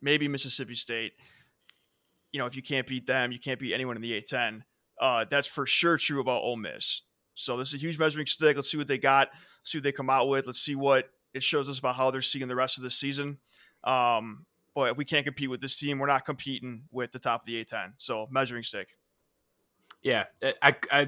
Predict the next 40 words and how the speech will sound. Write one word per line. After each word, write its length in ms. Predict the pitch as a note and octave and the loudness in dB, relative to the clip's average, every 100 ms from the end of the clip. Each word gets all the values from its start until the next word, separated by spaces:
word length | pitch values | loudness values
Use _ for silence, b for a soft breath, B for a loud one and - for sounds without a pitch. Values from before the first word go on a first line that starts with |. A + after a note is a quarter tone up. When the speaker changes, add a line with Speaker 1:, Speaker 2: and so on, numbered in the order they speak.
| B2+ | 2
Speaker 2:
that's 220 | A#2 C#3 | 2 4
exactly 500 | C#3 A#2+ D3 D#3 D#3 | 4 10 12 12 8
my, 420 | C#3 B2+ C3 C3 B2 | 8 12 12 12 10
uh, 240 | F#2+ A2+ | 6 6
my 160 | A2+ A#2 | 8 8
thoughts 320 | C3 B2 - | 8 6 6
as 80 | G#2+ | 4
well, 160 | A#2 A2+ | 4 4
K 200 | A#2 A2+ | 2 0
T, 220 | - A2+ | 2 2
is 140 | G#2+ | 4
that 120 | A2 | 2
this 200 | G#2 B2+ | 2 0
game 260 | - B2+ B2 | 2 2 4
is 100 | A2+ | 4
gonna 200 | C3 B2+ | 4 4
tell 280 | B2 C3 B2+ | 6 8 8
you, 400 | A#2 B2 A#2+ A2+ b b b | 8 6 6 4 b b b
uh, 180 | F#2+ G#2+ - | 0 2 2
it's 100 | B2 | 4
gonna 160 | D#3+ | 4
tell 120 | C#3 D3 | 8 8
you 80 | |
about 240 | C#3 C3+ B2+ | 12 12 12
Dayton. 200 | C#3+ F3+ | 10 10
It's 100 | F3+ | 8
gonna 140 | A3 | 8
tell 140 | - G3+ | 12 12
you 80 | |
about 160 | F3+ D#3+ | 12 12
Mississippi. 580 | D3+ C3 A#2+ F3 D#3 B2+ | 12 4 4 4 6 4
I 60 | |
mean, 160 | B2 A#2+ | 4 6
we're 80 | B2+ | 10
not 160 | C3 | 8
concerned 480 | - A#2+ - C#3+ C#3 | 8 0 2 4 6
about 220 | A#2 A2+ | 8 8
Ole 180 | A2 A2+ | 8 4
Miss, 280 | G#2+ A#2 G#2+ | 4 2 0
but 280 | - B2 | 2 2